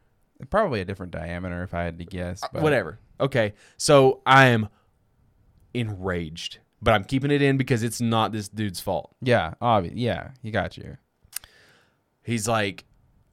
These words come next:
Speaker 2: "I can install this on the granite countertop if you have a granite top installation kit."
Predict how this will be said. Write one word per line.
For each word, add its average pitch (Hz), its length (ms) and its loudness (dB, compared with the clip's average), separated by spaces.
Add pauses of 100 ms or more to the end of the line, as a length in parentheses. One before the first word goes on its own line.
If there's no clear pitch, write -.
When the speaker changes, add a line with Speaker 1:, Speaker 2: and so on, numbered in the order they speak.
(300)
Speaker 2:
"I 127 220 8
can 185 160 4
install 175 540 6
this 92 640 -4 (220)
on 113 160 -2
the 120 60 -4
granite 120 320 -2
countertop 107 560 -2 (320)
if 104 220 -8
you 107 160 -2
have 107 420 0
a 98 460 -2
granite 104 460 -4
top 95 320 -6
installation 95 640 -6
kit." - 240 -14